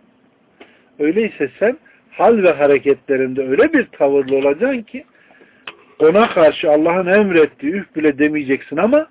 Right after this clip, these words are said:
dininden asla ne yapmayacaksın? Taviz vermeyeceksin. Tavizi dinden verdi mi senin ondan bir farkın ne yapmıyor? Kalmıyor. İmanında git gel yaşamaya başlıyorsun. Yani inancını koruyamıyorsun.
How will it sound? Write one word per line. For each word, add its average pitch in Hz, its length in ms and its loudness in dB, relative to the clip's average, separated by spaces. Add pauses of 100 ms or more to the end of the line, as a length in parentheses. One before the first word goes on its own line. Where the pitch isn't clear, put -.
(580)
dininden 131 640 -6
asla 127 440 -8
ne 143 100 -4
yapmayacaksın? 151 640 -8 (460)
Taviz 113 520 -10
vermeyeceksin. 120 640 -4 (280)
Tavizi 196 560 0
dinden 185 460 0
verdi 233 400 4
mi 254 240 -2 (680)
senin 180 240 -8
ondan 143 400 -4
bir 170 80 -2
farkın 143 500 -10
ne 170 60 -12
yapmıyor? 170 500 -8 (500)
Kalmıyor. 185 560 -4 (120)
İmanında 165 920 -6
git 143 220 -12 (120)
gel 139 220 -4
yaşamaya - 520 -16 (100)
başlıyorsun. - 600 -20 (540)
Yani 120 160 -14
inancını 147 460 -6
koruyamıyorsun. - 800 -20